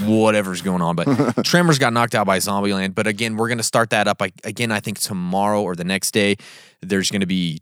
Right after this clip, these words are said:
Speaker 1: two more rounds. We've got, we've got the final four going on this
Speaker 2: Mm.
Speaker 1: weekend. And then next week, the week of Christmas, the final two are
Speaker 2: Oh, wow.
Speaker 1: going head to head.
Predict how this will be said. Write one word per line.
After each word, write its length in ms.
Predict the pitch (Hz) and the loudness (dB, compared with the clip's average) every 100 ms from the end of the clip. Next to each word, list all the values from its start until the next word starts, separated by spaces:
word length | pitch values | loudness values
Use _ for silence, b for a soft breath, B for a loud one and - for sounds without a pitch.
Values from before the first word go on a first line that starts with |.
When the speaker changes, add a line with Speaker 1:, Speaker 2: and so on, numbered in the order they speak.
| - | 2
Speaker 1:
two 140 | 170 | 4
more 180 | 151 139 | 6 6
rounds. 320 | 127 104 90 | 4 2 0
We've 140 | 92 87 | -2 0
got, 240 | 98 92 - - | 0 0 -6 -14
we've 160 | 98 92 | -12 -6
got 120 | 92 | -6
the 80 | 87 | -8
final 800 | - 104 104 104 101 92 90 82 | -10 -6 -4 -2 -2 -2 -4 -6
four 640 | - - 156 98 92 120 - | -4 2 4 4 2 -2 -4
going 300 | 98 101 98 | -2 2 2
on 180 | 95 101 | 2 2
this 200 | 101 90 | 0 0
Speaker 2:
Mm. 40 | 104 | -2
Speaker 1:
weekend. 540 | 110 135 127 156 180 b b b - | -4 0 2 4 2 b b b -8
And 80 | 90 | -8
then 160 | 80 | -6
next 320 | 90 107 - 117 | -2 -2 -2 2
week, 360 | 127 147 156 | 6 6 4
the 100 | - | -4
week 240 | 82 92 92 | -6 -6 -8
of 120 | - | -8
Christmas, 600 | - 131 - 147 143 - b b b | 0 2 4 4 4 0 b b b
the 100 | 95 | -8
final 840 | - - 123 117 113 110 110 107 _ _ | -8 -4 -2 0 0 0 0 -2 _ _
two 440 | - 117 107 101 92 | -4 4 6 6 4
are 80 | 123 | 2
Speaker 2:
Oh, 40 | 101 | 4
wow. 180 | 117 | 4
Speaker 1:
going 120 | 101 - | 4 0
head 420 | - 104 98 92 | -2 0 0 -2
to 160 | 92 | -4
head. 520 | 82 92 87 80 78 | -2 0 0 0 -4